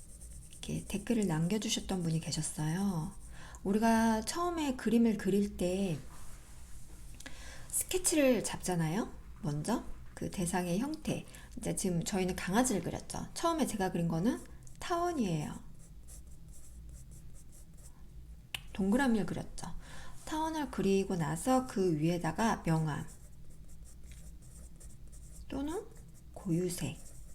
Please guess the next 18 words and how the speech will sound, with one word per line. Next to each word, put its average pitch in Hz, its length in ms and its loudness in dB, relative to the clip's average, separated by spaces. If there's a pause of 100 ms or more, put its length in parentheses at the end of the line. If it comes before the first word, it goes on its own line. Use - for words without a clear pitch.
(2250)
색칠해줬거든요. - 1120 -2 (360)
음, 175 220 2 (380)
그리고 214 380 4
나서 160 680 2 (300)
조금 359 500 2
더 202 720 6
그 240 760 4
내가 233 300 6
그리고자 226 500 4
하는 214 260 4
대상에 202 580 4
더 170 300 0 (300)
닮아 196 440 8
보이도록, 156 560 2 (340)
더 175 260 2
가까워지도록 208 920 2 (300)
세부 349 500 4
스케치, - 760 2